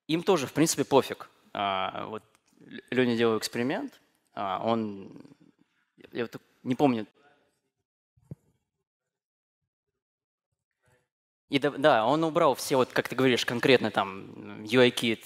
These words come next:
э, Table View и добавил просто U I kit. Время сборки не изменилось.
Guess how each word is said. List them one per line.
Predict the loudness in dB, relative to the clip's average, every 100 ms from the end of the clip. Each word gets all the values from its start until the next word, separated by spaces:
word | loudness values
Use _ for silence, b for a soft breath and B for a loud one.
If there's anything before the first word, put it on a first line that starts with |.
| -16 -16
э, | -14 -14 -4
Table | 0 2 2
View | 2 0 -2 B B -4
и |
добавил | 0 2 2
просто | 2 -4 -2
U | 2
I | 2
kit. | 0 -6 -8 b b b b b b _ _ _ _
Время | 0 0
сборки | 4 2 2
не | 0
изменилось. | 0 -2 -6 -12 -20